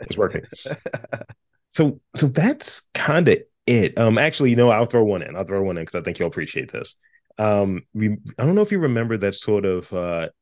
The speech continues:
Speaker 1: eight-bit attempt they, they added, maybe it was sixteen-bit, that, that it was a free game. It's about ten years old that they had for Scott Pilgrim. I wanna be in that game. That game is fun.
Speaker 2: Oh, wow. No, I didn't know about that.
Speaker 1: Oh, yeah. It's like a freebie for, like, uh,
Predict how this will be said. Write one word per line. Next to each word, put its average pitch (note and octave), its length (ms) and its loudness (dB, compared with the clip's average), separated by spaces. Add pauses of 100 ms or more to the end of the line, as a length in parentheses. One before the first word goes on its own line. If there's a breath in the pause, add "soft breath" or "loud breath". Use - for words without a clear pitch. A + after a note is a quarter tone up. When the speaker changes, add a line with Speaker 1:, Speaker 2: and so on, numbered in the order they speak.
(120)
Speaker 1:
eight-bit G#2 680 -2
attempt F#2+ 500 -8
they, E2+ 180 -2
they E2 240 -4
added, F2+ 320 -6
maybe A2+ 200 0
it G2+ 40 4
was F#2 120 0
sixteen-bit, E2+ 720 -4 (580 soft breath)
that, G2+ 360 0
that F#2+ 280 -2
it G2 40 0
was G2 120 -4
a - 40 -12
free D#3+ 280 -2
game. B2 560 0 (120)
It's E2+ 120 -4
about A#2+ 220 0
ten C#3+ 160 2
years B2 180 2
old C#3 320 0 (360 soft breath)
that G#2 80 -2
they G2+ 100 2
had G#2 160 -2
for - 80 -6
Scott - 340 -2
Pilgrim. A#2 440 -4 (460)
I G2+ 60 0
wanna G#2 220 4
be D#2 100 -2
in C#2 140 -8
that G2 220 -4
game. - 340 -8 (120)
That B2 180 0
game D2 200 -2
is - 120 -4
fun. D#2 220 -6
Speaker 2:
Oh, A#2 140 -2
wow. G#2+ 720 0
No, B2+ 240 -2
I B2+ 140 2
didn't C#3 100 -2
know C3+ 120 0
about A#2+ 240 -4
that. G2+ 340 -12 (260)
Speaker 1:
Oh, B2 140 6
yeah. B2 180 8
It's A2+ 140 6
like F#2+ 160 2
a F2+ 60 0
freebie G#2 600 0
for, G2+ 180 0
like, F#2 320 0
uh, F2+ 440 -2